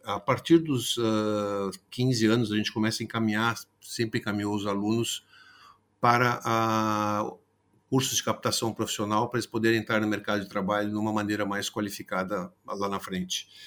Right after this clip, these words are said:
O que que aconteceu, ah, nos últimos, ah, quatro anos? Na verdade, a gente começou a perceber que a gente tava encaminhando, ah, esses jovens pra cursos que essas profissões iam ser extintas ali na frente,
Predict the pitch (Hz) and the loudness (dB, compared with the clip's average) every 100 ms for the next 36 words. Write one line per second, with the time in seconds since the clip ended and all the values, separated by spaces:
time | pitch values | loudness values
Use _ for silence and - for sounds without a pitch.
0 | - - - - - - - 165 180 185 | -20 -20 -20 -20 -20 -20 -6 -4 0 2
1 | 180 147 - 139 139 135 135 131 127 123 | 4 4 4 4 4 2 2 2 4 4
2 | 120 117 110 123 127 120 113 101 117 113 | 4 2 2 0 0 0 0 0 0 2
3 | 107 98 - _ _ _ 123 123 - 110 | 2 -2 -12 _ _ _ 2 2 2 4
4 | 127 127 107 - - - - _ - 110 | 6 4 0 -4 -6 -12 -18 _ -16 -14
5 | 98 104 101 113 110 107 120 - 135 127 | -8 -6 0 0 0 -2 -4 -2 0 2
6 | 147 - 127 - 117 104 131 135 - 107 | 0 0 -2 0 0 2 2 2 -4 -2
7 | 117 - 127 127 139 135 127 139 143 131 | -2 -2 -2 -2 0 2 2 2 2 0
8 | 135 120 117 117 110 107 _ _ _ _ | -2 -2 -2 0 -2 -6 _ _ _ _
9 | _ _ _ - 113 - 95 107 113 127 | _ _ _ -8 -6 -4 -4 2 4 4
10 | 120 - - 120 131 - 143 139 - - | 2 -2 -2 2 2 4 2 2 0 -2
11 | - 127 120 - 120 - 127 120 110 127 | -2 -2 -2 -2 -2 0 2 2 2 0
12 | 117 - 127 117 110 110 110 113 110 110 | 0 0 0 -2 -2 2 2 2 0 0
13 | 113 127 - | 0 0 -4